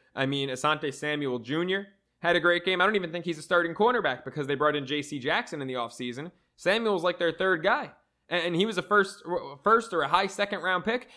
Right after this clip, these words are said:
I, I mean, I think he's a stud. I loved him at Florida State. This Chargers defense is legit. If the Chargers are gonna have a shot, if they're gonna be competitive in this game without Keenan Allen on the offensive side of things, their defense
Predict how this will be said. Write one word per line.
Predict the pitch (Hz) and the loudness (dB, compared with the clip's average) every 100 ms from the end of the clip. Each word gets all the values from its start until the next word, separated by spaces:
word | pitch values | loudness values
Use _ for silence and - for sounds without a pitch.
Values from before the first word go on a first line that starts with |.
| - | 4
I, | 185 160 | 4 6
I | |
mean, | 185 180 | 2 0
I | 170 | 0
think | 202 175 | -2 -4
he's | 196 156 | -6 -8
a | |
stud. | 139 - - 262 190 | -8 -8 0 2 2
I | |
loved | 143 143 233 254 170 | 0 0 -2 -2 -2
him | 147 | -4
at | 110 | -4
Florida | 139 127 120 | -2 -2 -2
State. | - 127 104 _ _ _ _ - | -6 -8 -8 _ _ _ _ -8
This | 196 - | -8 -2
Chargers | 175 214 190 175 123 | 4 4 4 0 -2
defense | 160 202 151 107 - - _ _ | -4 -4 -6 -10 -14 -20 _ _
is | 156 156 131 | -2 -2 0
legit. | 135 120 156 - - _ _ _ - | -2 2 2 0 -8 _ _ _ -2
If | 147 135 | 0 0
the | |
Chargers | 139 180 196 180 165 | 2 6 6 4 -2
are | |
gonna | 165 165 | -4 -2
have | 165 | -2
a | 135 | -2
shot, | - 190 165 - | -2 2 2 2
if | |
they're | 151 160 | -2 -2
gonna | 170 | 0
be | 160 | -2
competitive | - 135 208 220 170 | -4 0 2 2 0
in | 143 | -2
this | 135 - | -8 -8
game | 135 127 127 - | -6 -6 -8 -10
without | 120 131 156 - | -4 0 0 0
Keenan | - 170 139 | -4 -2 0
Allen | 160 185 151 | 2 2 0
on | 139 | -2
the | 135 | 0
offensive | 202 - 147 135 - | 0 0 -6 -8 -6
side | 139 127 | -2 -2
of | 127 | -2
things, | 131 127 - _ _ | -8 -8 -12 _ _
their | 143 190 | 0 2
defense | 147 151 170 147 113 - | 2 0 -2 -2 -4 -8